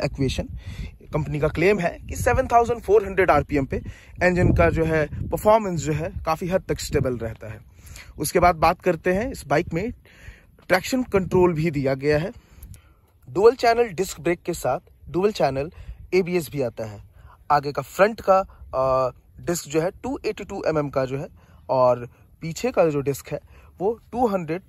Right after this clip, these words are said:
ट्वेंटी एमएम का जो है डिस्क ब्रेक है। ब्रेक फंक्शन काफ़ी स्ट्रॉन्ग दिया गया है ताकि आपको जो है इंस्टेंट ब्रेकिंग, कभी कोई सामने आ जाए अचानक, तो इंस्टेंट ब्रेकिंग आप जो है बहुत ही ईजीली से कर पाएँ।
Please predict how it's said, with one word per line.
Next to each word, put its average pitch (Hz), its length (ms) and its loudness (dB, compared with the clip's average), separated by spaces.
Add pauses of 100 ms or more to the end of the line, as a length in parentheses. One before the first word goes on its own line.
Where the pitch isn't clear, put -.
ट्वेंटी 165 440 -4
एमएम 127 200 -4
का 120 140 -4
जो 123 140 -6
है 139 120 -10 (540)
डिस्क 139 200 -12
ब्रेक - 220 -14
है। - 140 -2 (1400)
ब्रेक 147 260 0
फंक्शन 180 360 0
काफ़ी 151 380 -2
स्ट्रॉन्ग 143 440 0
दिया 139 180 2
गया 131 200 -2
है - 240 -12 (240)
ताकि 147 300 -4
आपको 147 400 -6
जो 151 120 -2
है 147 160 -2 (520)
इंस्टेंट 180 360 0
ब्रेकिंग, 170 420 -4 (120)
कभी 135 160 -6
कोई 143 160 -8
सामने 156 340 0
आ 143 120 2
जाए 131 140 -4
अचानक, 135 380 -2 (420)
तो - 60 -4
इंस्टेंट 214 400 0
ब्रेकिंग 160 320 0
आप 139 140 4
जो 139 140 0
है 160 80 -2
बहुत 151 340 0
ही 160 240 -10
ईजीली 143 380 -6
से 139 200 -6
कर 151 220 0
पाएँ। 101 300 -8